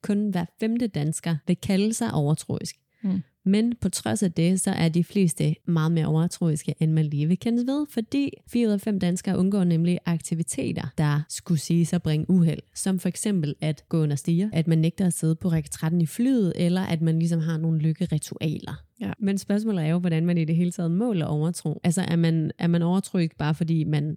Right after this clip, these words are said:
Speaker 1: lader være med at gå under en stige, eller er det fordi, at man tager nogle underbukser på, som har vist sig at være gode,
Speaker 2: Mm.
Speaker 1: når man lige skal til eksamen eller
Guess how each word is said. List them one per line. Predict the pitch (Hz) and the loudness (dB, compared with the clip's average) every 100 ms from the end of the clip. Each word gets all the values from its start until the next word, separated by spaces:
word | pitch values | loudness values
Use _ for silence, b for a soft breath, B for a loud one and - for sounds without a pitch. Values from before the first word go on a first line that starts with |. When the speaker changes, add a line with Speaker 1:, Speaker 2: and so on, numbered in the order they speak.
| - | -4
Speaker 1:
lader | 156 147 | -2 0
være | 160 151 | 0 0
med | 151 | 0
at | 147 | 0
gå | 160 | 0
under | 151 | 0
en | 151 | -2
stige, | 143 - 180 226 233 | -4 0 2 2 2
eller | 180 196 202 185 _ - | 2 2 0 -2 _ -4
er | 170 | 0
det | 165 | 0
fordi, | 175 160 185 165 - | 0 0 0 -2 -2
at | 165 156 165 | -4 -2 0
man | 151 147 147 156 - | 0 0 -2 -4 -4
tager | 175 160 | -2 0
nogle | 160 | 2
underbukser | 160 175 165 - | 2 2 0 -2
på, | 160 165 160 | 0 0 0
som | 165 160 147 151 - _ | 0 0 0 -2 -4 _
har | - | -2
vist | 160 165 - | 2 0 0
sig | 160 156 | -2 0
at | 156 | 2
være | 156 156 | 2 2
gode, | 160 160 165 165 _ _ - | 2 4 4 2 _ _ -4
Speaker 2:
Mm. | 196 | 0
Speaker 1:
når | 185 165 | 2 2
man | 160 151 | 2 2
lige | 156 | 0
skal | 165 | 0
til | 160 175 | 0 0
eksamen | 151 170 165 165 160 | 0 -2 0 0 0
eller | 165 165 | 0 -2